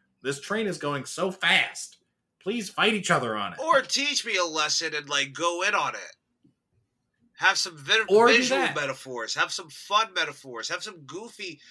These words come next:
Speaker 2: There's a p-, that's the thing. Give this, no offense, David Leitch, but also full offense.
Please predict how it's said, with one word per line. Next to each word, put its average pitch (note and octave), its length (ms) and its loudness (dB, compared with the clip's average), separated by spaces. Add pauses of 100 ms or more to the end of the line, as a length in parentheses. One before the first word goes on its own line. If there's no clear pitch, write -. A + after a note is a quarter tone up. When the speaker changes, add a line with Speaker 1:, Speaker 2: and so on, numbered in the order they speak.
(180)
Speaker 2:
There's D4+ 260 4
a A3+ 220 -2
p-, - 120 -12 (340)
that's A#3 300 0
the E3+ 100 -4
thing. C#3+ 380 -2 (840)
Give G3+ 380 -4
this, G#3 480 -2 (800)
no D#3 220 -2
offense, F3 340 -6
David D#3+ 320 -4
Leitch, D#3 480 -10
but A2+ 120 -10
also C3 360 -10
full D3+ 300 -12
offense. - 540 -18